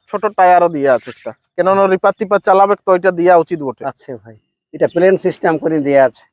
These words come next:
Speaker 2: প্লেনে থাকে এরকম।
Speaker 1: কিংবা কভার দিয়ে আছে উপরে,
Speaker 2: আছে।
Speaker 1: ইঞ্জিন কভার,
Speaker 2: আছে
Speaker 1: লাইট।
Speaker 2: ভাই, লাইট দিয়ে আছে।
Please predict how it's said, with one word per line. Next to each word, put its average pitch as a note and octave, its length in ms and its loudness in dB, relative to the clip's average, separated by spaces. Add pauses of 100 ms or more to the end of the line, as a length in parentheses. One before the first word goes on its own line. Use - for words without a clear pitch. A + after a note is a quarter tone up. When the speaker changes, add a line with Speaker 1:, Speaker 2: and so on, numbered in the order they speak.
Speaker 2:
প্লেনে F3 280 0
থাকে E3 320 -4
এরকম। D#3+ 320 0
Speaker 1:
কিংবা G3+ 340 2 (540)
কভার G3+ 300 0
দিয়ে A#3 240 -2
আছে A3+ 240 0
উপরে, G3+ 280 2
Speaker 2:
আছে। E3 180 -4
Speaker 1:
ইঞ্জিন G3 280 -2
কভার, G3+ 280 0
Speaker 2:
আছে - 240 -12
Speaker 1:
লাইট। C#3+ 200 2
Speaker 2:
ভাই, A#2+ 140 -8 (100)
লাইট B2 280 -4
দিয়ে G#2+ 160 -16
আছে। - 160 -20